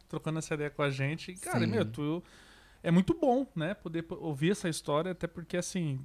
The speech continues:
Speaker 1: é, às vezes pra gente que passa por alguma, alguns problemas, né, obviamente que tu, pô, passou por vários <laughs> problemas.
Speaker 2: Sim.
Speaker 1: E, e isso é inspiração, porque às vezes, eh, as pessoas tão em casa, tão, sei lá, tão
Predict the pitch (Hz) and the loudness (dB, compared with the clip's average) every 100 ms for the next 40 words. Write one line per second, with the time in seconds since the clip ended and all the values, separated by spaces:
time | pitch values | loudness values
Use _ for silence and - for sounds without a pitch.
0 | - 139 127 120 117 143 143 175 170 180 | -4 -2 0 0 2 4 6 4 4 4
1 | 156 147 143 160 190 - - 139 139 147 | 4 4 2 2 0 -6 -8 -8 -8 -8
2 | 139 135 127 117 117 - 131 139 123 131 | -8 -6 -6 -10 -12 -10 -6 -4 -4 -4
3 | 196 127 135 123 90 123 123 127 - 143 | -4 -4 -6 -8 -10 -8 -8 -8 -12 -18
4 | - 135 - 131 - - - - - 131 | -16 -14 -8 -10 -10 -20 -14 -10 -8 -8
5 | - 123 120 120 131 - - 156 160 156 | -6 -4 2 2 2 -2 -2 -2 0 -2
6 | 170 - - 113 107 104 139 - 156 160 | -2 -6 -6 -2 -2 -2 -6 -4 2 4
7 | 165 160 160 156 151 143 160 165 156 175 | 4 4 4 2 0 -2 -2 0 0 0
8 | - 202 190 226 233 - 220 262 - 160 | 2 2 0 -2 -2 -2 -4 -6 -4 -2
9 | 143 165 175 55 55 - - - 156 165 | 2 2 2 -2 -8 -8 -10 -8 -6 2
10 | 170 165 185 214 175 156 156 151 147 143 | 2 4 4 4 2 -2 -2 -2 -2 -4
11 | 135 135 - 214 160 165 170 160 135 139 | -8 -12 -18 -20 -10 -2 0 0 -2 -4
12 | 143 147 | -4 -6